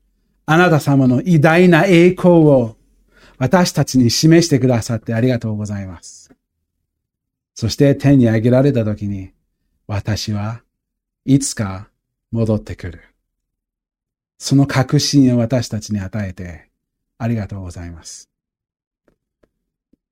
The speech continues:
その確信を持って私たちは日々歩んでいます。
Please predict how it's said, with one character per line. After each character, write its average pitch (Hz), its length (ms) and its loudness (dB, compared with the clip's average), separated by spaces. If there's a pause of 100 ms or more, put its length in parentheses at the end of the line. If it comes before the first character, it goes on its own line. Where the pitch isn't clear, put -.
(180)
そ 233 140 4
の 269 100 6
確 240 260 2
信 220 220 2
を 208 40 4
持 208 100 4
っ - 60 0
て 160 100 0
私 131 340 0
た 117 120 -4
ち - 120 -8
は 147 80 -2
日 131 200 -2
々 139 280 -2
歩 123 260 -2
ん 117 60 0
で 113 200 -6
い 104 40 -4
ま 95 140 -8
す。 - 280 -20